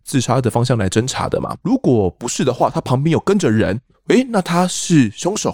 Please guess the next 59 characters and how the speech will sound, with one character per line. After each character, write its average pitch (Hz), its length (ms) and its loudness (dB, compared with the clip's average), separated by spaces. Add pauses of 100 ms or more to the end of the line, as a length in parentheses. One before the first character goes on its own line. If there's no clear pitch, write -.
或 - 100 -8
者 104 140 0
是 113 300 0 (300)
帮 160 160 0
助 311 160 0
犯、 113 240 -2 (180)
帮 151 180 0
助 160 180 2
加 147 160 -2
工 170 160 0
自 160 140 -2
杀 143 160 0
的 110 100 2
人， 87 160 0 (460)
好 - 120 -14
像 165 200 2
也 92 80 0
是 - 140 -4
一 110 100 2
个 101 100 -2
侦 120 140 -4
查 113 100 -2
的 87 80 0
方 107 220 0
向 107 160 0
哦。 71 100 -6
所 151 160 0
以 143 100 2 (280)
这 233 100 -4
方 214 160 0
面 196 120 2
也 98 80 0
是 - 200 -2
我 107 60 4
们 85 140 -4
要 110 80 -2
调 175 160 2
查 - 160 -4
的 95 80 0
一 - 40 -8
个 - 80 -6
重 104 260 -2
点。 - 220 -6
那 131 240 0 (280)
这 165 80 -2
方 147 120 2
面 147 80 0
追 139 120 -2
查 - 180 -6
哦， 85 100 0
也 - 60 -4
都 123 140 -2
需 - 160 -4
要 127 100 2
一 - 40 -4
段 123 180 0
时 - 280 -8
间 90 260 2
哦。 82 140 -2